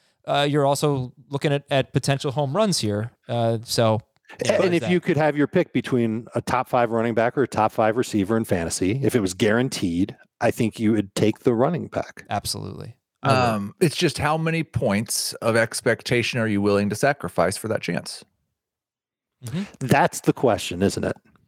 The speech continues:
Speaker 3: Because with this group pes-, specifically, like, we're now in the running back fifteen range, probably.
Speaker 2: Mm-hmm. And we're still in wide receiver five, six.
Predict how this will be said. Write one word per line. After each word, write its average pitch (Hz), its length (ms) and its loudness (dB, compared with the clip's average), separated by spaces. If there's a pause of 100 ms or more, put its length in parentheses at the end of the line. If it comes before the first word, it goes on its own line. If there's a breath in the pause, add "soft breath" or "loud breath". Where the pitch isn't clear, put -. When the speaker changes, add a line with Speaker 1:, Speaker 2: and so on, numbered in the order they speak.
(300)
Speaker 3:
Because 123 260 2
with 135 160 2
this 170 380 0
group 123 360 0
pes-, - 240 -2
specifically, 110 720 0
like, 92 180 0
we're 151 160 0
now 107 460 2
in 101 260 -2
the 92 400 0 (520 soft breath)
running 117 280 2
back 107 320 2 (140)
fifteen 156 500 0
range, 85 340 0
probably. 76 560 0 (100)
Speaker 2:
Mm-hmm. 104 460 -2
And 107 140 2
we're 110 80 4
still 110 260 2
in 98 80 -2
wide 98 200 2
receiver 95 380 0
five, 95 480 2
six. - 640 -4